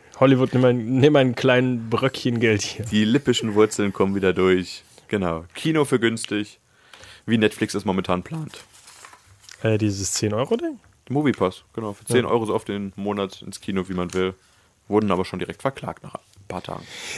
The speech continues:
Speaker 1: Ähm, ja, und genau wegen, äh, The Limehouse Golem haben wir uns, äh, eben dieses, äh, relativ komplexe Thema des Mystery Detective Films rausgesucht.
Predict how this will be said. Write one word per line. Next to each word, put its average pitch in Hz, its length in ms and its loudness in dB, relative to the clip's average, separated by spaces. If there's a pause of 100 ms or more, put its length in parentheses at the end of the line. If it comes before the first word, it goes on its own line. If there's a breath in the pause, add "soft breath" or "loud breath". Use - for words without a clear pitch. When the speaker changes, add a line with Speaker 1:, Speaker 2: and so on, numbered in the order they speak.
(140)
Speaker 1:
Ähm, 143 800 6
ja, 147 140 6
und 139 420 2
genau 143 300 4
wegen, 143 320 6
äh, 127 300 6
The 120 80 6
Limehouse 147 420 4
Golem 127 460 6
haben 127 240 2
wir 127 80 0
uns, 120 340 -2
äh, 123 320 2
eben 117 400 0
dieses, 110 500 0
äh, 117 60 -8
relativ 127 800 0
komplexe 175 520 2
Thema 135 440 2
des 117 300 2
Mystery 139 680 2
Detective 123 580 0
Films - 720 -2
rausgesucht. 120 680 -2